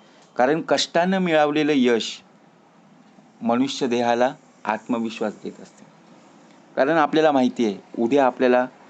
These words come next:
जाणं आहे आणि या महिन्याच्या अखेरीस आपल्याला बघा किंवा महिना संपल्यानंतर आपल्याला त्याचं फळ म्हणजे पगार मिळणारच आहे. जरी आज पैसे खर्च झाले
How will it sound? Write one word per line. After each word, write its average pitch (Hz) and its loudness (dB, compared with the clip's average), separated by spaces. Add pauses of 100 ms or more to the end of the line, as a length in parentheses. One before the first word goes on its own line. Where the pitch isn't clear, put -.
(260)
जाणं 117 0
आहे 127 0 (280)
आणि 127 2 (340)
या 123 2
महिन्याच्या 127 2
अखेरीस 123 0
आपल्याला 110 -2
बघा 110 -2 (380)
किंवा 127 2
महिना 113 0
संपल्यानंतर 117 0
आपल्याला 107 0
त्याचं 117 -2 (120)
फळ 113 2
म्हणजे 113 -2
पगार 110 -2 (220)
मिळणारच 104 -4
आहे. - -20 (1500)
जरी 139 4
आज 165 2
पैसे 156 0
खर्च 127 -2
झाले 135 0